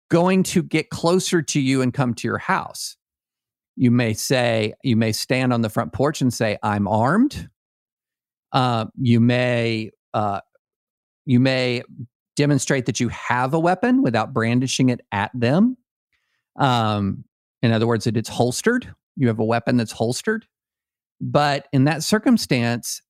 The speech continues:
w-, I did not see hashtag Murica what I saw was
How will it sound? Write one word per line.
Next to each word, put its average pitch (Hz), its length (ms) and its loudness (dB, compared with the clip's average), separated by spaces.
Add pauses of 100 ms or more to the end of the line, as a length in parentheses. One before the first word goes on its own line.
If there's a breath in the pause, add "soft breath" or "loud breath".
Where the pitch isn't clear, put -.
(160)
w-, 123 200 -4 (240)
I 180 240 2
did 175 160 2
not 151 240 0
see 127 260 2
hashtag 123 600 0
Murica 107 640 0 (760)
what 127 160 4
I 143 160 2
saw 139 540 0
was 113 600 -2